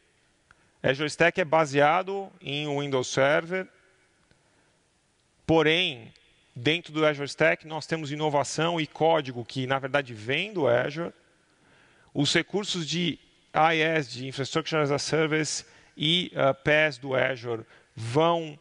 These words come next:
ah, estar disponíveis dentro do Azure Stack. E, no topo disso, nós temos o Azure Resource Manager, que permite o quê? Permite que você use, ah, exatamente o mesmo template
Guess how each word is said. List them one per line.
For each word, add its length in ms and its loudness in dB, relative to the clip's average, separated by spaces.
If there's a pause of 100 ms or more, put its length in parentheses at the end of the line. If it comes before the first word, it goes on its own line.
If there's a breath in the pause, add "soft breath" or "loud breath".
(140)
ah, 460 0
estar 500 2
disponíveis 600 -6
dentro 200 -6
do 100 -2
Azure 260 -2
Stack. 460 0 (500 loud breath)
E, 360 0
no 180 -6
topo 420 0
disso, 560 -4 (140)
nós 240 -2
temos 320 -4
o 100 2
Azure 300 -2
Resource 400 -6
Manager, 400 -4 (580 soft breath)
que 120 -2
permite 440 -2
o 60 -8
quê? 300 0 (240 soft breath)
Permite 400 -2
que 80 -4
você 380 0
use, 600 -2 (280 soft breath)
ah, 380 4
exatamente 680 -2
o 40 -8
mesmo 260 -2
template 640 -4